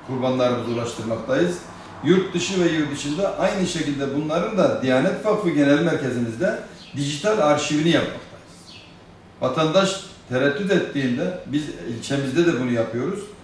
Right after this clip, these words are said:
adaklarımızda da aynı şekilde yapıyoruz. Ee, dijital arşivi önemsiyoruz, insanların tereddütlerini gidermek adına. Çünkü biz din ve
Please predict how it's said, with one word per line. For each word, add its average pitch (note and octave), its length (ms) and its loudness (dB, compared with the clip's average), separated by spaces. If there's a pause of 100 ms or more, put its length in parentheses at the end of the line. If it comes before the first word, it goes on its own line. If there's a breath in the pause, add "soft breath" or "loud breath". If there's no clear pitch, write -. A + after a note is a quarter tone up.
(120)
adaklarımızda B2 680 -2
da C#3 80 0
aynı A#2+ 220 -2
şekilde A2+ 300 -6
yapıyoruz. C3+ 440 0 (640 loud breath)
Ee, A#2 40 -12 (480)
dijital C#3 420 0 (100)
arşivi F3+ 420 4
önemsiyoruz, F3 760 2 (520)
insanların F3 720 4
tereddütlerini E3+ 760 4 (320)
gidermek D#3 400 4
adına. G#2 320 -2 (300)
Çünkü F3+ 340 -2
biz G3 300 -2 (840)
din G3 280 0
ve E3+ 60 4